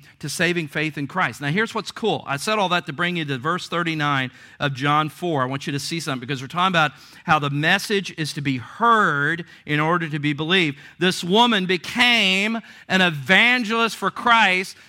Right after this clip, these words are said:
because it says after she left that encounter with Jesus, she went back to her hometown,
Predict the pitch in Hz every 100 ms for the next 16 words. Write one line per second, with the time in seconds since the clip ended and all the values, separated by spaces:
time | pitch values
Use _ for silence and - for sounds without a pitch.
0 | - 180 202 180 180 - 240 226 208 208
1 | 202 190 208 185 226 240 - - - _
2 | 180 190 180 - 220 226 247 233 196 190
3 | 202 165 170 - - - 196 185 190 208
4 | 233 - 226 208 208 202 196 220 214 185